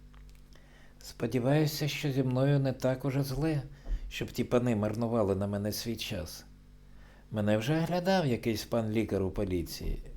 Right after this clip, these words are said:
Чи, бува, не хворий я на трипер?» «Знаєте, пане Швейко, ми все ж таки спробуємо звернутися до судових лікарів».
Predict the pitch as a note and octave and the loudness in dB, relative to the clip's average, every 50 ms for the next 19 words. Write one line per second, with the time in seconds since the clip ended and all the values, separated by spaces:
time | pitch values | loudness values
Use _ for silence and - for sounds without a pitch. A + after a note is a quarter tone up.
0 | - - - - C#3+ C#3 D3 D3+ D3+ E3 D#3 D3+ D3 C3+ C#3 C#3 C#3 C#3 - D3 | -12 -8 0 2 2 4 4 4 4 4 4 4 2 2 2 0 0 2 4 4
1 | D3+ D3 C#3+ C#3+ C#3 C3 C#3 C#3 C#3 C#3 C#3 - D3 A#2+ F#2+ - - E2 - - | 6 6 8 6 6 6 4 4 4 4 2 2 0 0 0 -2 -4 -8 -10 -10
2 | - - - - - - - - - - - - - - - - - - - - | -14 -18 -20 -20 -20 -20 -20 -20 -20 -20 -20 -20 -20 -20 -20 -20 -20 -20 -20 -20
3 | - - - - - - - - - - - - - - - - - - - - | -20 -20 -20 -20 -20 -20 -20 -20 -20 -20 -20 -20 -20 -20 -20 -20 -20 -20 -16 -14
4 | B2 - - G3 G3 F#3+ F3+ D#3 - - G2+ - - G2 F#2+ F#2+ F#2 F#2+ - - | -14 -6 0 2 2 4 4 2 2 0 -2 0 0 0 0 0 -2 -4 -4 -6
5 | F#2+ F#2 F2+ F2 F2 - - F#2+ - - - - - - - - - - - - | -6 -6 -6 -6 -6 -8 -12 -14 -14 -14 -18 -20 -20 -20 -20 -20 -20 -18 -18 -18
6 | - - - G3 F3+ D3+ - - E3+ D#3+ D#3 - D3+ C3+ - C3+ B2 - - - | -18 -2 0 0 0 2 4 4 4 4 6 4 0 2 4 2 2 2 -2 0
7 | A#2+ A#2+ C3+ C#3 B2 A#2 A2+ A2+ G#2+ G#2 F#2 F#2 F#2+ G2 F2+ F#2 G#2+ C3+ D3 C#3 | 2 4 4 6 6 4 2 2 2 0 0 2 0 0 0 0 0 -2 0 0
8 | C#3 - - A#2+ G#2 F#2 G2 F#2 - - E2+ F2+ G2 G2+ G2 G2 F#2 - - G2+ | -2 -2 -2 -4 -2 -2 -2 -4 -4 -6 -2 0 0 2 2 0 -2 -4 -8 -8
9 | F#2 - G2 F#2+ F#2 F#2 F2+ F2 | -6 -6 -6 -6 -4 -6 -6 -6